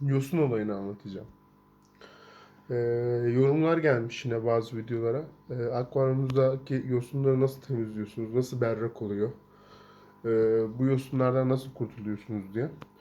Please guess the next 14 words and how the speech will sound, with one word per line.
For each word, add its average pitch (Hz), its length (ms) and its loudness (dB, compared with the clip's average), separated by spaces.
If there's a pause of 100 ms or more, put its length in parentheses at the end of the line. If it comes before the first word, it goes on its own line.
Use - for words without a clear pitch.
(360)
Şimdi 143 120 -4
şöyle 170 320 4
bir 156 80 -6
durum 175 320 2
var. 123 140 0 (280)
E, 123 300 0
sudaki 151 480 -6
değerler 147 540 4
normal 131 460 2
düzgünse, 120 560 -4 (800)
ışık 165 300 -6
fazla 139 380 2
geliyorsa, 151 640 0 (600)
e, 135 360 8